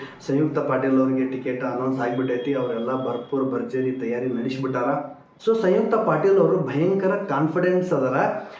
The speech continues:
"ನಾನ ಗೆಲ್ತೀನಿ ಈ ಸಾರಿ" ಅನ್ನೋ ಮಾತು ಹೇಳಕತ್ತಾರ ಅವ್ರು. ಒಂದ್ ಹೆಜ್ಜೆ ಮುಂದೋಗಿ ಏನ್ ಹೇಳಕತ್ತಾರ ಅಂತಂದ್ರೆ, "ಒಂದಿಲ್ಲ ಒಂದ್ ದಿವಸ ನಾ ಈ ದೇಶದ ಪ್ರಧಾನಿ ಆಗೇ ಆಗ್ತೀನಿ" ಅನ್ನಕತ್ತಾರ.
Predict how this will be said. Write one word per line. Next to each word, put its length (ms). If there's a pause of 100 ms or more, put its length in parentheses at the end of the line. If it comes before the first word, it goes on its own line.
(120)
"ನಾನ 220 (120)
ಗೆಲ್ತೀನಿ 400
ಈ 100
ಸಾರಿ" 220
ಅನ್ನೋ 180
ಮಾತು 220
ಹೇಳಕತ್ತಾರ 460
ಅವ್ರು. 540
ಒಂದ್ 200
ಹೆಜ್ಜೆ 240
ಮುಂದೋಗಿ 360
ಏನ್ 160
ಹೇಳಕತ್ತಾರ 380
ಅಂತಂದ್ರೆ, 580 (100)
"ಒಂದಿಲ್ಲ 360
ಒಂದ್ 100
ದಿವಸ 200
ನಾ 120
ಈ 180
ದೇಶದ 320
ಪ್ರಧಾನಿ 340
ಆಗೇ 260
ಆಗ್ತೀನಿ" 360
ಅನ್ನಕತ್ತಾರ. 420